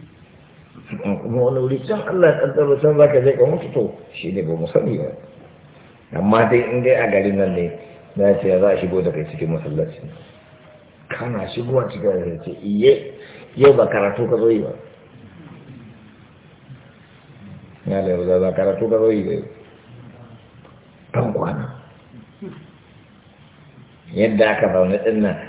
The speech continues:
ƙarshenta wasu ba su san ka ba, lokacin za su san ka. Waye ake wa sallah ne? Shin wani ne Malam Yahuza? Wani yana yawan tambaya wani lokaci.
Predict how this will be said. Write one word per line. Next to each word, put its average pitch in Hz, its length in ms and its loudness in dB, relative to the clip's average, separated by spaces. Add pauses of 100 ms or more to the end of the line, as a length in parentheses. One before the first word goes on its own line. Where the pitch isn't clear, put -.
(120)
ƙarshenta 123 420 2
wasu 113 240 6
ba 110 100 2
su 90 100 -6
san 117 160 -4
ka 107 80 2
ba, 104 80 2
lokacin 92 420 0
za 82 100 -4
su 80 180 -12
san 71 160 -14
ka. - 80 -18 (1120)
Waye 87 360 -4
ake 90 340 -8
wa 73 240 -6
sallah 82 360 -8
ne? 69 180 -12
Shin 76 160 -10
wani 87 240 -8
ne 82 160 -8
Malam 73 420 -10
Yahuza? 67 500 -10 (2000)
Wani 104 260 -2
yana 98 220 -2
yawan 98 340 0
tambaya 87 460 -2
wani 104 220 -2
lokaci. 107 640 -4